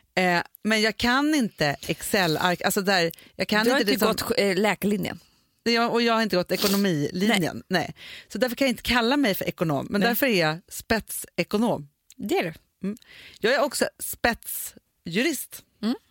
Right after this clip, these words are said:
Speaker 1: Jag kan läsa avtal, jag kan förstå, jag kan också föra mig vissa termer. Jag kan också tänka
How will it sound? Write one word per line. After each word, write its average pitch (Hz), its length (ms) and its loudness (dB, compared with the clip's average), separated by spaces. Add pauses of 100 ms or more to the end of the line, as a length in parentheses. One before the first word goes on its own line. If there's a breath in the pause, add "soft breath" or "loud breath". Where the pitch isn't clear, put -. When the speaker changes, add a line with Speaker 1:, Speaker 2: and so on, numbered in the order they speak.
(460)
Speaker 1:
Jag 196 160 -2
kan 220 140 0
läsa 339 280 2 (120)
avtal, 254 280 0
jag 226 100 0
kan 233 120 -2
förstå, 220 400 0
jag 208 100 0
kan 220 100 0
också 202 160 -4
föra 214 280 0
mig 202 160 2
vissa 196 220 -2
termer. 190 440 0 (340 loud breath)
Jag 208 140 -4
kan 240 140 0
också 220 180 -4
tänka 220 360 -2